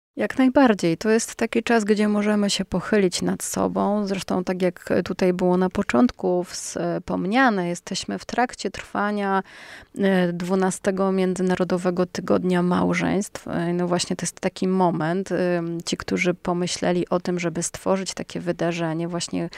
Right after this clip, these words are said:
organizują ten tydzień małżeństwa w okolicach, e, walentynek. I w, w, na całym świecie, nie tylko w Polsce, ale na całym świecie jest całe mnóstwo, e, propozycji, które mają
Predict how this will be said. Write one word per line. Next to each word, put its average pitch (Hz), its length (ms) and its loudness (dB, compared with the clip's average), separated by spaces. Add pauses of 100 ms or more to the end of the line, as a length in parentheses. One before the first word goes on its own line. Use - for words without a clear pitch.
(200)
organizują 180 800 0
ten 170 200 -4
tydzień 165 440 -2 (440)
małżeństwa 175 720 0
w 160 100 -6
okolicach, 165 800 -4
e, 160 500 -4
walentynek. 170 800 -2 (600)
I 180 400 2 (360)
w, - 140 -18
w, 175 340 -12
na 196 120 0
całym 240 360 2
świecie, - 480 -2
nie 165 120 -2
tylko - 240 -8
w - 60 -12
Polsce, 254 380 2
ale 160 100 -4
na 165 140 -4
całym 226 320 -2
świecie - 400 -6
jest 170 200 -8
całe 214 220 -2
mnóstwo, 180 840 -4
e, 165 120 -4
propozycji, 180 840 -4
które 170 260 -6
mają 180 360 0